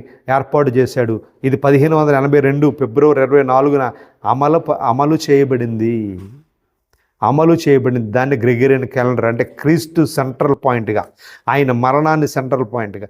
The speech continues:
ఆయన జననాన్ని సెంట్రల్ పాయింట్గా, క్రైస్ట్ సెంట్రల్ క్యాలెండర్, గ్రిగేరియన్ క్యాలెండర్ వాడుకలో ఉంది.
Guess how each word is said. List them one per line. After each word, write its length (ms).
ఆయన 220
జననాన్ని 520
సెంట్రల్ 420
పాయింట్గా, 380
క్రైస్ట్ 400
సెంట్రల్ 540
క్యాలెండర్, 560
గ్రిగేరియన్ 560
క్యాలెండర్ 460
వాడుకలో 480
ఉంది. 320